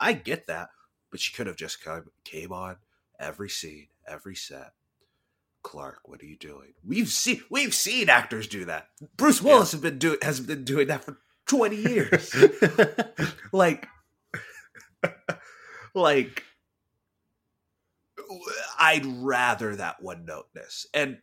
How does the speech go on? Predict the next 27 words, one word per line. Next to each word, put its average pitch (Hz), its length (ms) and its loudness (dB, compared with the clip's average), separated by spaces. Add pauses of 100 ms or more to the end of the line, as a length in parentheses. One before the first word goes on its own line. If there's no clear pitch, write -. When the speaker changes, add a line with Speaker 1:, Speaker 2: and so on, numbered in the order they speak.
(320)
Speaker 2:
That's 285 260 2
Speaker 1:
for 147 160 2
Speaker 2:
fair. 151 380 2 (280)
Speaker 1:
their 143 220 6
one 156 340 4
noteness, 147 500 2
I 131 80 -4
think 139 200 -10
they, 139 220 -4
you 160 100 -6
know, 104 220 -4 (440)
Lawrence 135 320 6
Fishburne 131 540 0
is 98 140 -6
the 87 80 -6
black 117 440 -2
boss 98 360 -2
and 80 100 -12
everything 110 460 -4
comes 107 300 -6
out 117 180 -2
like 107 240 -6
this - 280 -2
and - 80 -12
everything. 117 520 -4
Lois, 202 520 6 (260)
Lois, 208 680 6